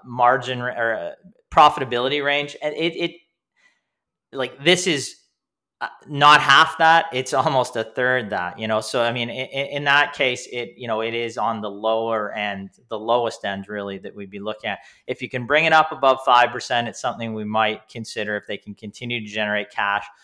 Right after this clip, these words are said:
use that cash to, to continue to invest back and grow the business via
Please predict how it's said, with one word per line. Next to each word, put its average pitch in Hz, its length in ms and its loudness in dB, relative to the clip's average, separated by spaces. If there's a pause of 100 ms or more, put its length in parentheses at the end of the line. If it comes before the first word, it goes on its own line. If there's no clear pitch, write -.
(180)
use 139 260 -2
that 135 260 8
cash 117 400 4
to, 110 100 -12
to - 120 -20 (100)
continue 117 400 -8
to 104 140 -6
invest 101 420 -4
back 98 340 -4
and 95 140 -12
grow 95 240 -6
the 92 80 -14
business 95 480 -14
via 95 260 -10